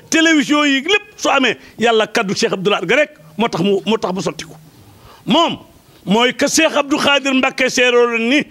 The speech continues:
nit ku ne mënees na koo denc ci jëfam, ni alxuraan jëfama, ñu denc ko ba noppi, mun Cheikh Abdou Lahad dëkk na ak alxuraan faw.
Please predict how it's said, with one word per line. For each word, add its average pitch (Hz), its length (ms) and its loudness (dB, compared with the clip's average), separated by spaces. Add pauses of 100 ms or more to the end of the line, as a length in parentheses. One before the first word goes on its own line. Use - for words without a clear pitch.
(220)
nit 294 200 2
ku 294 80 0
ne 330 120 2
mënees 330 340 0
na 311 60 -2
koo 302 140 0
denc 302 240 0
ci 262 140 0
jëfam, 269 300 -2 (400)
ni 254 100 4
alxuraan 320 580 2
jëfama, 285 360 0 (160)
ñu 311 120 4
denc 330 240 0
ko 302 140 0
ba 339 80 0
noppi, 330 340 0 (200)
mun 262 160 2
Cheikh 247 220 0
Abdou 226 180 -2
Lahad 247 140 -2
dëkk 247 180 -4
na 240 60 0
ak 226 100 -4
alxuraan 208 340 -2
faw. 294 320 -4